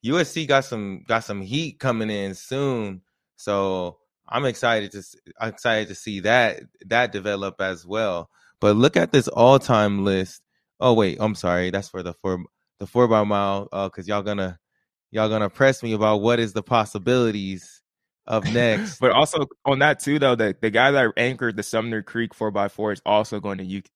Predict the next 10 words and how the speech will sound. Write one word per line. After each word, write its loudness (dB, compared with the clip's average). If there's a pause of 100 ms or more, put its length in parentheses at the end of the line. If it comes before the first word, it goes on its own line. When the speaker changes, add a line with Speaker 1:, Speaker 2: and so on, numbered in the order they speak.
(280)
Speaker 2:
U -2
S -4
C, -8 (200)
and -6
I 0
believe -4
he -8
ran -2 (180)
a -6
forty-five -6